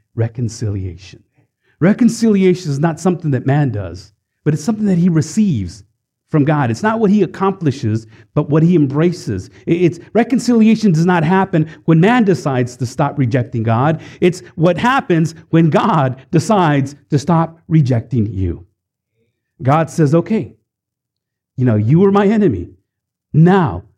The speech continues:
the grace that I'm going to give you, I'm gonna give it to you." It's not something that you can pray for. See, dead people can't do that. His hostility has been removed, and there's this relationship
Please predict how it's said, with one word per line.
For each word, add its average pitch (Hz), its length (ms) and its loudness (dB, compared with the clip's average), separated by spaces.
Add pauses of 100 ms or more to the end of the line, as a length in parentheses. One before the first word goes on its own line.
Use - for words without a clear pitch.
(120)
the 127 140 0
grace 151 360 0
that 208 100 0
I'm 196 120 2
going 196 220 2
to 196 60 2
give 160 260 2
you, 113 240 2 (240)
I'm 143 180 2
gonna 147 160 2
give 123 180 0
it 117 120 -6
to 113 100 -6
you." 87 260 -10 (1120)
It's - 160 -14
not 196 240 0
something 214 340 -2
that 190 140 -2
you - 80 -2
can 208 140 -2
pray 226 220 0
for. 233 340 -2 (300)
See, 220 160 -4
dead 214 300 0
people 233 240 2
can't 220 240 0
do 262 160 4
that. 156 340 -2 (720)
His 220 180 0
hostility 208 760 0
has 185 160 4
been 185 180 0
removed, 202 560 2 (160)
and 196 140 2
there's 214 200 4
this 196 220 -2
relationship 208 1120 -2